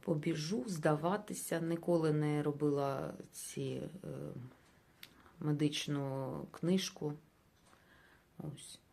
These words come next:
це буде в мене вперше. <laughs> Усім гарного, мирного дня. Донбас на проводі.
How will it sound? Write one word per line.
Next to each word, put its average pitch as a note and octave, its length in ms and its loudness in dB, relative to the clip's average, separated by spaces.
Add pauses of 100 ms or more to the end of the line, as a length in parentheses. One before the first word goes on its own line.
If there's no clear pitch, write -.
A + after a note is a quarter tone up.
(260)
це - 140 -6
буде C#3+ 300 -4
в C3+ 100 -4
мене C3+ 240 -4
вперше. - 640 -6 (580)
<laughs> - 1400 -6
Усім D#3+ 380 2
гарного, D3+ 560 4
мирного C#3+ 580 0
дня. E3 420 2 (3000)
Донбас D3+ 560 2
на D3 100 -4
проводі. F3+ 720 2